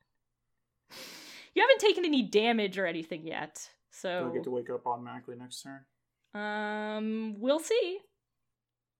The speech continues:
Speaker 1: Uh, you do actually get to repeat your saving throw against this effect at the end of your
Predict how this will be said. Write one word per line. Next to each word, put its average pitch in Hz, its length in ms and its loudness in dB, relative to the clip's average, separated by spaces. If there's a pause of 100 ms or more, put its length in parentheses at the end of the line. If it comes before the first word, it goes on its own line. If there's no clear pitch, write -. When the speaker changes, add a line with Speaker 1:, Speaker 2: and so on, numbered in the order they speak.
(140)
Speaker 1:
Uh, 269 80 8
you 277 220 8
do 415 120 8 (100)
actually 403 240 0
get 349 140 -2
to 339 80 2
repeat 311 280 0
your 285 100 -2
saving 277 560 -4
throw 247 220 -4
against 220 260 -8
this 226 160 -10
effect 220 300 -6
at 220 80 -6
the - 240 -12
end 208 260 -2
of 202 140 -2
your 180 220 -8